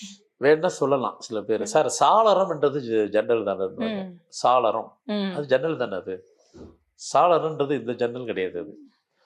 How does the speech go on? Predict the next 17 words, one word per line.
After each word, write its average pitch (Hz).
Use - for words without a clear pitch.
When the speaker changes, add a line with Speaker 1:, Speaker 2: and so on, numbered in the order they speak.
Speaker 1:
சாளரங்கிறது 170
நம்ம 135
ஒரு 113
பில்டிங் 156
வந்துட்டு 127
பெரிய 123
அந்த 110
அரண்மனை 135
போன்று 120
இருக்கும். -
Speaker 2:
ம். 208
Speaker 1:
ஒரு 110
பெரிய 123
பில்டிங் 123
அரண்மனை 117
போன்று 113
இருக்கும். 135